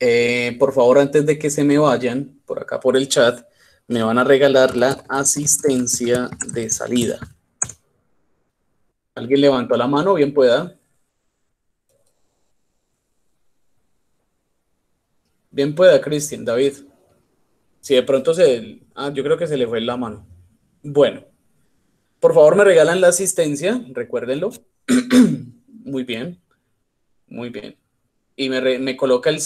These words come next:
el, el ciclo, ¿no? Re-, recuerde colocar el ciclo enseguidita como para poder,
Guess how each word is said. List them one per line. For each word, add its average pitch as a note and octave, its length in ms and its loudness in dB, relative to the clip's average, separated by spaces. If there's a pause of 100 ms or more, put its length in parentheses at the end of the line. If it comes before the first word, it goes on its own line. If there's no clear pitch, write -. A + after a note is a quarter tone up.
(120)
el, C#3 160 -4
el B2 180 -8
ciclo, E3 440 -6
¿no? D#3+ 280 -4 (320)
Re-, - 200 -14
recuerde B2+ 420 0
colocar C#3+ 380 2
el D3 100 0
ciclo D3+ 480 -2
enseguidita D3 720 -2
como C3 240 -4
para A2+ 260 -2
poder, A2 500 -4